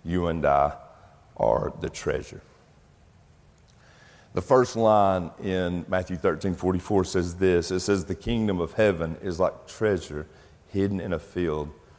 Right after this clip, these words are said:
which a man found and covered up." To me, when I first read that line,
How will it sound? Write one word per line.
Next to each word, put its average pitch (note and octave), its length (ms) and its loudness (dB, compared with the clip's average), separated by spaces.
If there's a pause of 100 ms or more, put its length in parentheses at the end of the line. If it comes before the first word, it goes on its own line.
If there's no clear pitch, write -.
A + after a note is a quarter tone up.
(140)
which E2 160 -6
a D#2+ 40 -4
man E2+ 300 -4
found D#2 560 -4 (560)
and D#2 180 -6
covered D2+ 400 -6
up." G1+ 200 -8 (1900)
To F2+ 100 -2
me, F#2 560 2 (340)
when D#2+ 440 -4 (120)
I E2+ 240 0 (160)
first F#2+ 540 0 (240)
read F#2 480 2 (200)
that F2+ 640 0
line, D#2+ 500 0